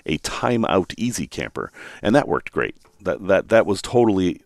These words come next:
a good camping solution. It just was the time to, that it took to set up and take down was annoying, and I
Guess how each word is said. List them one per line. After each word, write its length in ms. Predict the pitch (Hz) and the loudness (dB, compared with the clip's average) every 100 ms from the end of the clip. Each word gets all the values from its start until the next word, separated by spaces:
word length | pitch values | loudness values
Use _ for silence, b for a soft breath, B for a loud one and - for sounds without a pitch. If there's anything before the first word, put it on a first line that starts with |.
| _ _ - | _ _ -4
a 120 | 90 | -4
good 360 | 85 - 113 85 | -2 4 4 4
camping 420 | - 101 - 76 | -2 -2 -2 -6
solution. 420 | - 69 - 64 | -4 -4 -4 -8
It 100 | - | -8
just 260 | - - - | -6 -8 -2
was 400 | 85 73 - - B B B - | -2 -2 -6 -10 B B B -8
the 120 | 92 - | -8 -8
time 320 | - 98 82 | -4 -2 -2
to, 120 | 78 - - | -6 -8 -2
that 160 | 80 | -2
it 80 | 76 | -2
took 160 | - - | -8 -8
to 100 | 78 | -6
set 240 | - 90 | 0 2
up 200 | 80 - | 0 -2
and 100 | 76 | -6
take 220 | - 73 | -6 -4
down 380 | 82 76 71 67 | -2 -2 -4 -8
was 160 | 71 71 | -8 -8
annoying, 420 | 71 67 64 65 | -6 -6 -8 -10
and 100 | |
I 120 | 65 | -10